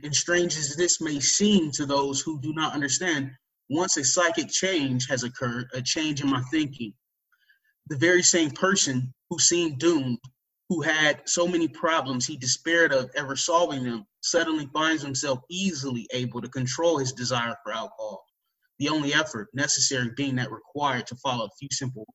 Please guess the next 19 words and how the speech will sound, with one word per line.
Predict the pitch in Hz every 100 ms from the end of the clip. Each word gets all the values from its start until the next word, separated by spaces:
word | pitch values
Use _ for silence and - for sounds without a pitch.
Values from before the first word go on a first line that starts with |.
| 143
rules." | 117 - - _ _ _ _ _ _ _ _ _ _ _ -
So | - 185 170 160 - _ _ _ _ _ _ _ _ _ _ -
three | 190 208
years | 202 196 190 180 165
and | 156
eleven | 165 165 151
months | 160 175 -
ago, | 151 147
before | 143 131 151 156
I | 143
started | - 151 147 131
this | 151 -
current | - 165 151
recovery, | 131 131 139 123 123 127 127 _ _ _ -
um, | 131 120 123
this | 127
current | - 170 139
food | - 170 185
sobriety, | 151 131 127 120 113 117